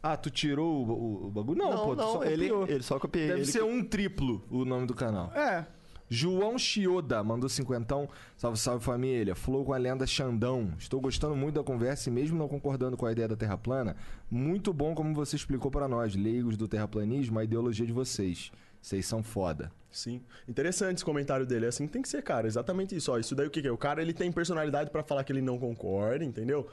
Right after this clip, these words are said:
Speaker 4: Agora, o que que é legal? Ele ir até lá e seguir o caminho dele, ver, colocar um modelo contra o outro, tirar as conclusões dele. Isso daí é interessante. Tem que ter, assim, é assim que tem evolução. Tem que ter um lado falando uma coisa e o outro falando outra.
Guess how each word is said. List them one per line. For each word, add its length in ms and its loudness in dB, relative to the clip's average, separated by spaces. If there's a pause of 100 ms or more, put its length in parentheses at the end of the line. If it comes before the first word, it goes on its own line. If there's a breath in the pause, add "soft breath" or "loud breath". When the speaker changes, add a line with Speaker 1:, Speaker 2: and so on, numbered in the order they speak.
(220 loud breath)
Speaker 4:
Agora, 260 2
o 40 -6
que 100 0
que 80 0
é 20 2
legal? 420 2
Ele 180 2
ir 40 4
até 220 0
lá 280 2
e 80 0 (140)
seguir 220 0
o 40 2
caminho 280 0
dele, 320 0
ver, 200 0
colocar 360 0
um 40 2
modelo 380 0
contra 260 -4
o 40 2
outro, 80 -2
tirar 160 2
as 100 -2
conclusões 440 0
dele. 180 0
Isso 120 -6
daí 140 0
é 20 -2
interessante. 360 4 (200 loud breath)
Tem 160 4
que 120 0
ter, 140 2
assim, 200 2
é 60 4
assim 180 2
que 80 -2
tem 120 0
evolução. 360 2
Tem 140 0
que 60 -10
ter 100 2
um 80 2
lado 240 2
falando 180 2
uma 140 2
coisa 240 2
e 20 2
o 40 4
outro 100 0
falando 240 2
outra. 260 0